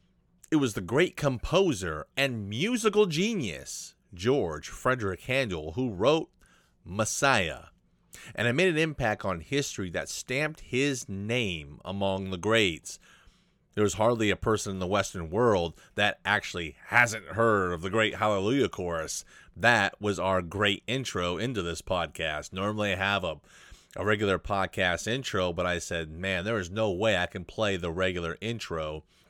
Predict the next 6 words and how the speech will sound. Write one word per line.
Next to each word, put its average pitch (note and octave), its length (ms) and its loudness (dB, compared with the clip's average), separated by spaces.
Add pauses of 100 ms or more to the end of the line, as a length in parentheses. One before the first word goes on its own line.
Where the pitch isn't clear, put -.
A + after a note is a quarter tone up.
when G2+ 220 -2
you G2+ 160 -2
have F#2 580 2 (320)
the G2 160 2
Hallelujah E2 640 -2
Chorus." E2+ 640 -2